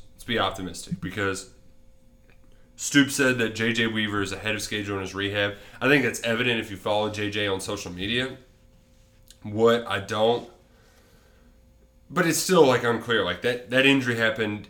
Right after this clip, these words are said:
in the second week of November, so he's only six-ish months removed from surgery. Now, the, you know, he's, he's been telling folks that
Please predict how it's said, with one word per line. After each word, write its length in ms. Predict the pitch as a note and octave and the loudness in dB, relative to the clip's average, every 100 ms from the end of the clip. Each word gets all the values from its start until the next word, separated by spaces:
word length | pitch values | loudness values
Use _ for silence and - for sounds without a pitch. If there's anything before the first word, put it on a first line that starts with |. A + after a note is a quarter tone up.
| - | -6
in 720 | G2+ G2 G2 F#2 F#2 F2+ E2+ | -2 0 2 0 0 -2 -6
the 160 | F2 | -8
second 640 | E2+ - G2+ G#2+ - D3+ B2+ | -8 -6 -6 -8 -8 -8 -8
week 200 | D3+ D3+ | -10 -10
of 80 | C3 | -12
November, 720 | B2+ A#2+ G#2 A2 D3 E3+ F3+ - - _ _ _ | -10 -10 -8 -8 -8 -10 -12 -14 -20 _ _ _
so 260 | - - A2+ | -10 -6 -6
he's 220 | A#2+ A2+ | -6 -6
only 840 | C3 D#3+ D#3 C3 B2 A2+ G#2+ G#2 | -6 -4 -4 -4 -4 -6 -8 -10
six-ish 720 | G2+ - B2 B2+ - B2 - | -14 -12 -12 -12 -12 -12 -10
months 540 | G#2+ G2+ A#2+ - - - - | -8 -8 -8 -12 -16 -16 -14
removed 480 | G#2 G2+ G#2+ A2+ | -10 -8 -6 -8
from 160 | - G#2+ | -10 -12
surgery. 560 | G#2 A2 A2+ C3 C#3+ C3+ - - B2 | -6 -6 -4 -4 -4 -8 -20 -12 0
Now, 400 | B2+ A#2 A#2 - - _ - | 4 6 4 -2 -18 _ -10
the, 380 | A2+ A#2 - B2 - | -4 -4 -4 -14 -8
you 140 | B2+ | -4
know, 160 | G#2+ F#2+ | -2 -4
he's, 260 | A2+ C#3+ A#2+ | -4 -6 -6
he's 280 | G#2+ C#3 | -6 -4
been 160 | C#3 C3 | -2 -4
telling 400 | - A#2+ B2+ B2+ | 0 2 2 0
folks 460 | B2+ B2 A#2+ B2 - | 0 0 0 -2 -6
that 460 | G#2 F#2+ F#2 - | -2 0 -2 -6